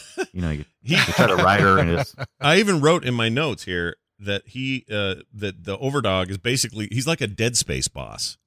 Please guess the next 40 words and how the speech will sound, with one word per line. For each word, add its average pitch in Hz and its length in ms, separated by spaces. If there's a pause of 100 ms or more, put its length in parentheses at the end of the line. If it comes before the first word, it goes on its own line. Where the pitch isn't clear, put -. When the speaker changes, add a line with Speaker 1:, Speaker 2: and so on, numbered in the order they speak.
Speaker 2:
Like, 98 180
I 127 80
played 139 220
Speaker 1:
He 113 40
Speaker 2:
Dead 110 140
Speaker 1:
is. 107 60
Speaker 2:
Space 107 260
one 107 160
and 98 120
Speaker 1:
He 110 60
Speaker 2:
two, 107 80
Speaker 1:
was. 156 220
Speaker 2:
and 110 100
those 135 160
games 123 280
had 110 160
all 107 140
these, 104 160
like, 98 180
weird 101 380
Speaker 1:
Yeah. 98 60
Speaker 2:
augmented 98 480
people, 95 580 (420)
biomass 95 880
mixed 92 300
with 92 200
machinery 92 640
and 90 200
robotics 82 520
and 87 100
stuff, 90 260
and 82 140 (440)
he 320 60
was 285 60
just 247 80
like 156 100
a 165 40
Dead 185 180
Space 170 220
boss, 139 380